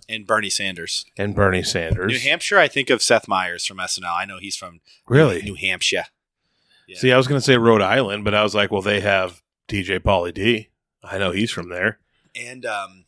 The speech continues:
Speaker 2: And I think,
Speaker 1: the, um,
Speaker 2: I don't know who else is
Speaker 1: there
Speaker 2: from
Speaker 1: was a
Speaker 2: there.
Speaker 1: big organized crime family from Providence.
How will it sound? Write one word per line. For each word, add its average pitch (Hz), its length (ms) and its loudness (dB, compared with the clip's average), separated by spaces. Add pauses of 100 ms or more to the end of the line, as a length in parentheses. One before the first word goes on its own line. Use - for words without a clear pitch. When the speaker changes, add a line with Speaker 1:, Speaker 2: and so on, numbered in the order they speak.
Speaker 2:
And 101 240 -2
I 98 60 0
think, 107 280 -4 (960)
Speaker 1:
the, 104 160 -12
um, 95 220 -6
Speaker 2:
I - 80 -10
don't 107 120 -10
know 90 120 -8
who 92 180 -10
else - 220 -10
is - 80 -14
Speaker 1:
there 110 60 -10
Speaker 2:
from 120 60 -2
Speaker 1:
was 135 120 -2
a 131 60 0
Speaker 2:
there. - 80 -6
Speaker 1:
big 113 180 -4
organized 98 480 -6
crime 95 220 -10
family 80 260 -20
from 80 320 -20
Providence. 85 580 -4